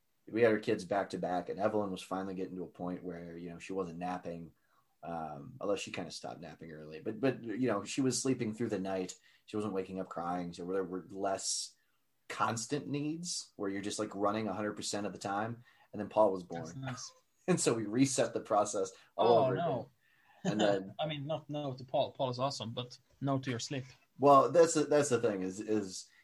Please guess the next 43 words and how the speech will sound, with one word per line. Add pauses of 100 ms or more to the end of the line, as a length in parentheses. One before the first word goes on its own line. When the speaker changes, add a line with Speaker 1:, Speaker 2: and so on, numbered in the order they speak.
(320)
Speaker 1:
having
kids, (160)
there's
a
lot
of (120)
upsides
to
it, (140)
but
the
sleep
is (100)
really
a
big
one.
You
just
don't
sleep.
I
didn't
sleep
well. (1160)
And
this
is, (540)
I've
never
Speaker 2:
Sounds
Speaker 1:
really
Speaker 2:
kind
Speaker 1:
slept
Speaker 2:
of
like
Speaker 1:
well.
Speaker 2:
an (100)
ad
for
nannies. (480)
Speaker 1:
<laughs>
Speaker 2:
A